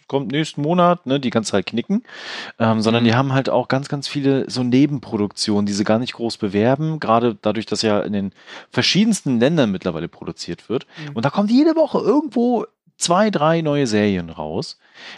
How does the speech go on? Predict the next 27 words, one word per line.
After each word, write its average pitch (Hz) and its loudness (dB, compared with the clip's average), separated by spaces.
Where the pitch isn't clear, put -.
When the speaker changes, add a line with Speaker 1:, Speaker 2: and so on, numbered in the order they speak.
Speaker 1:
Und 123 -2
Speaker 2:
Ja. 110 2
Speaker 1:
da, 95 -12
das 127 -2
füllt 208 0
sich - -4
halt. 76 -10
Das - -2
führt 196 4
übrigens 156 2
auch 117 -2
dazu, 143 0
dass 120 -2
es 113 -2
so 113 -2
absurde 143 0
Diskussionen 123 -2
gibt 131 -6
wie 101 0
in 202 -6
Frankreich. 190 0
Äh, 117 2
die 123 -2
wa-, 135 2
wollen 127 -2
halt 127 -2
so 120 -2